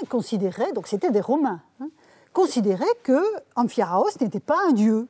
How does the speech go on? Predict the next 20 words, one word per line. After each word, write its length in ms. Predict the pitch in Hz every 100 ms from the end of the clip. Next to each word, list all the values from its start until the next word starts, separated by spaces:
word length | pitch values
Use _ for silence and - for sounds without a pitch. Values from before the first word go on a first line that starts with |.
| _ _ _
et 140 | 202
donc 520 | - 180 208 403 - - _ -
il 100 | 233
n'entrait 360 | 240 247 208
pas 200 | - 226 403
dans 120 | 269 196
les, 220 | 185 202
les 120 | 208 190
clauses 640 | - 233 240 339 392 180
de 80 | 202
l'accord, 760 | 190 - 190 170 - 370 - _ _ _ _ _ -
et 80 | 294
il 220 | 339 202
fallait 280 | - 175 175
donc 220 | 269 403
que 80 | 220
les 120 | 185
gens 160 | 214
d'Amphiaraos, 680 | 269 196 170 190 143 160 226
de, 300 | 233 233 190